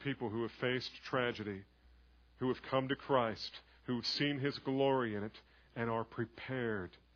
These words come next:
now to share Christ with them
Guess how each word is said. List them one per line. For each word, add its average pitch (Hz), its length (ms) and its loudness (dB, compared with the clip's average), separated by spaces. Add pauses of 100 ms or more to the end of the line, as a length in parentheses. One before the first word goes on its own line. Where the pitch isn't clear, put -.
(760)
now 98 380 -4 (960)
to 123 60 -8
share 123 320 -2
Christ 123 560 -4 (140)
with 95 100 -6 (100)
them 87 260 -12